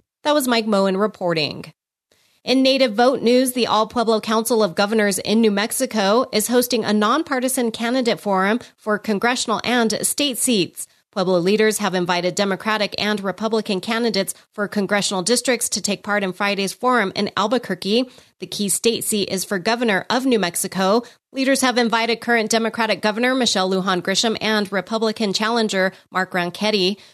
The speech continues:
Tribal leaders have also invited candidates seeking Secretary of State, Treasurer, and Public Lands Commissioner. Top tribal issues are water, sacred site protection, education, healthcare, and economic development.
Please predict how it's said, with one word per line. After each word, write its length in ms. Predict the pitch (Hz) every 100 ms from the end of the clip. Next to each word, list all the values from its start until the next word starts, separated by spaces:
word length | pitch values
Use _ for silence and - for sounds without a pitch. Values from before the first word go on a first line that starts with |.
| _
Tribal 240 | - 170
leaders 320 | 175 190 196 185
have 160 | 175
also 240 | 185 185 190
invited 380 | 175 175 170
candidates 560 | - 208 208 185 180 -
seeking 300 | 208 190 185
Secretary 520 | - 185 196 190 180
of 60 | 175
State, 340 | - 240 226
Treasurer, 420 | - 277 269 196 -
and 280 | 254 226 -
Public 360 | 254 294 285
Lands 260 | 208 185 190
Commissioner. 760 | - 226 202 208 180 165 - - - _ _
Top 180 | 254 240
tribal 260 | 254 240
issues 400 | 240 233 233 277
are 80 | 233
water, 380 | 202 208 226 233
sacred 340 | 226 202 202
site 160 | 190 165
protection, 640 | 180 170 254 247 269 262 -
education, 640 | 175 180 - 247 - 226
healthcare, 440 | 214 254 262 226 -
and 220 | 190 185 -
economic 480 | 180 185 165 160
development. 640 | 160 160 160 165 185 247